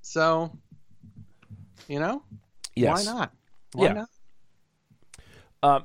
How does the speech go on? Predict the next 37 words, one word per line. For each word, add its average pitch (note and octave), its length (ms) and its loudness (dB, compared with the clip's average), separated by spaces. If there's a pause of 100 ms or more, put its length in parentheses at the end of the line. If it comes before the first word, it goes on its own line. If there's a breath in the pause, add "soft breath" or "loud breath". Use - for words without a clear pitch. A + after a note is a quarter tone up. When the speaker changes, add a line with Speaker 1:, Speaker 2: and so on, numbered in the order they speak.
Speaker 2:
speaking A#3 520 -2
of F3 120 2
dumpster F#3 360 2
fire, G2 340 -2
should A#2+ 120 -6
we A2 60 -2
talk - 220 2
about D#3 200 4
<laughs> - 20 -10
droids? - 600 -2 (880 loud breath)
Speaker 1:
Oh, A3+ 380 10
man. C#3+ 640 4
I, G3 520 6 (680 loud breath)
I, F3 160 0
Speaker 2:
So, E3 140 6
Speaker 1:
I D#3+ 60 4
texted A3+ 340 -2
Speaker 2:
uh, - 60 -4
Speaker 1:
this F3 260 0
to G3 80 2
you D#3 240 4
Speaker 2:
I F3 60 6
was F#3+ 100 6
gonna G3+ 120 4
say, F#3+ 140 6
Speaker 1:
before. A2+ 80 -2
Speaker 2:
th-, - 120 -12 (160)
tell A3 240 4
me, A3 300 -2
tell A3 260 4
the G#3 80 2
listeners D3 460 0
what C3 120 -2
you C#3 80 -6
texted B2 380 -4
to A2+ 60 -10
me. G2 240 -12